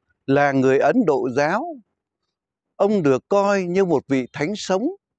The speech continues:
của Ấn Độ giáo. Ông rất thích đọc kinh thánh và thích tới nhà thờ. Nhưng một bữa kia,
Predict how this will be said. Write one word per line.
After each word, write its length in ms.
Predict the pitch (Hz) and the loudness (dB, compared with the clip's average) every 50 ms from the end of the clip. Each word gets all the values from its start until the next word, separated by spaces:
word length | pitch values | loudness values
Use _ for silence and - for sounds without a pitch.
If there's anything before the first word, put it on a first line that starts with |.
| _ _ _ _ _ - | _ _ _ _ _ -4
của 200 | - 131 120 113 | 0 0 2 2
Ấn 280 | - - 131 151 196 170 | 2 0 -2 -2 0 -2
Độ 220 | 147 113 104 123 | -2 -2 -4 -4
giáo. 400 | 107 120 123 131 156 185 233 240 _ _ _ _ _ _ _ _ _ _ _ _ | -2 -2 -2 -2 -4 -6 -8 -16 _ _ _ _ _ _ _ _ _ _ _ _
Ông 300 | - - 202 196 202 202 | -2 -2 -2 0 0 0
rất 180 | 196 247 311 - - | 0 0 -2 -2 -2
thích 140 | - 254 - | -6 -6 -4
đọc 200 | - 196 147 123 _ - | -2 -2 -2 -2 _ -4
kinh 200 | 160 165 190 190 | -4 -2 -2 -2
thánh 280 | 202 180 190 190 226 311 381 _ _ _ _ _ _ _ _ - | -2 -4 -4 -2 -4 -6 -8 _ _ _ _ _ _ _ _ -14
và 480 | 117 117 123 131 127 120 113 110 107 104 | -8 -4 0 0 2 2 2 0 0 -2
thích 180 | - 185 190 _ | -2 -6 -4 _
tới 200 | - 151 151 196 | 0 2 2 2
nhà 260 | 226 196 156 135 117 110 | 2 0 0 0 0 -2
thờ. 400 | - 131 127 120 117 110 92 92 104 _ _ _ _ _ _ _ _ _ _ _ _ _ _ _ _ _ _ - _ _ _ _ _ _ _ _ _ _ _ - | -4 -2 -2 0 0 -2 -4 -8 -16 _ _ _ _ _ _ _ _ _ _ _ _ _ _ _ _ _ _ -20 _ _ _ _ _ _ _ _ _ _ _ -6
Nhưng 300 | - 151 190 190 202 180 | 0 0 2 2 2 0
một 200 | 139 120 113 - | 0 -2 -2 -2
bữa 180 | 131 143 170 202 | -2 0 0 0
kia, 440 | 196 - 190 185 180 180 185 185 175 | 0 0 2 2 4 4 2 2 -2